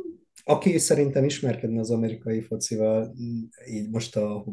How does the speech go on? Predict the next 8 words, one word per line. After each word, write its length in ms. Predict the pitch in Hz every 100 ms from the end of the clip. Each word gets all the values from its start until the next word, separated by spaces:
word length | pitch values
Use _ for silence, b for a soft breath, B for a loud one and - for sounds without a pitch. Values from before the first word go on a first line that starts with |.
| -
hallottakból 800 | - 110 110 107 - 107 110 104
talán 300 | 107 107 101
nekik 500 | 104 101 107 98 _ _
kevésbé, 760 | - 107 123 139 139 147 160 165 b b b b b b b b
de 80 | 127
mondjuk 300 | 143 139 131
aki 200 | 127 -
már 380 | 117 117 113